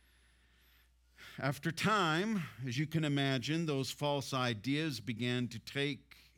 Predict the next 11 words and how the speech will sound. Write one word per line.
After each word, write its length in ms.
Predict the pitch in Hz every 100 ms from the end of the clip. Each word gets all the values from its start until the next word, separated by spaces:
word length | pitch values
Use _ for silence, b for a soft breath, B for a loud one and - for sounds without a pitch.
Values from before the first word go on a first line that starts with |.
| 98
their 160 | 113 110
toll 800 | - 175 208 101 82 95 110 131
on 200 | 120 98
him, 680 | 98 87 78 101 117 110 - b b b b b b b
and 140 | 113 123
he 160 | 160
actually 640 | 156 147 165 - 147 139 143
began 560 | 131 113 131 127 123
to 400 | 117 123 120 120 -
wonder, 680 | 127 131 123 117 117 120 -
"May-, 380 | 123 123 123